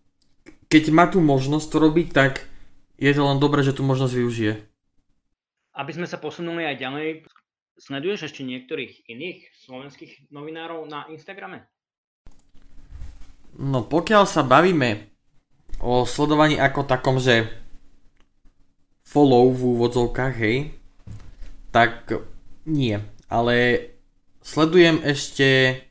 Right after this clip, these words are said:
Speaker 1: sem tam, že si pozriem Adama Valčeka, ktorého aj Zuzana zazdieľa niekedy. A to sledujem práve týmto, že ona niečo zazdieľa od neho,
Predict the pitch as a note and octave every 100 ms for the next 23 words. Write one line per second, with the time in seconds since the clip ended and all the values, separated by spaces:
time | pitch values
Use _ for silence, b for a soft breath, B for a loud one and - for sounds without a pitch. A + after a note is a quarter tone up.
0 | _ _ _ _ _ - D3+ C3+ C#3 C#3
1 | C3+ C3+ C3+ C3+ C3+ C3 C#3 C#3+ C3 B2
2 | C#3 C#3+ D#3 D#3 B2+ C3 B2+ B2+ B2+ B2
3 | - _ _ _ - B2 B2 B2+ B2+ B2
4 | B2+ C3 - - - - A#2 B2 A#2+ C3
5 | B2+ C3 B2 C3+ E3 F#3 b b b b
6 | b - G2+ A#2+ D#3 D#3 - C#3+ D3 C#3+
7 | B2+ - - _ _ - C#3+ C#3 C3+ C#3
8 | C3 B2 - C3+ C3+ C3+ C#3 B2+ B2 C3
9 | C3+ C3 B2 B2 B2+ C#3+